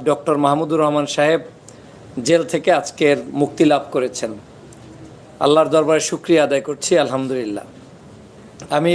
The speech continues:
বর্তমান এই সরকারকে ধন্যবাদ জানাই যে বাংলাদেশের স্বাধীনতা যে হয়েছে, পাঁচই আগস্ট যে নতুন করে এদেশের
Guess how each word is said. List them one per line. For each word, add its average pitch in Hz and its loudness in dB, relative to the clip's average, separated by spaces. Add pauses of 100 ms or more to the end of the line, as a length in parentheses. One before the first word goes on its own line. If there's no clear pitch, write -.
(120)
বর্তমান 160 2 (140)
এই 147 -2 (960)
সরকারকে 165 0 (100)
ধন্যবাদ 156 2
জানাই 143 0 (520)
যে 143 4 (1080)
বাংলাদেশের 151 2 (140)
স্বাধীনতা 165 0 (260)
যে 147 -2 (140)
হয়েছে, 165 2 (160)
পাঁচই 151 0 (100)
আগস্ট 156 -2 (140)
যে 151 4 (100)
নতুন 165 0 (100)
করে 160 4 (760)
এদেশের 156 2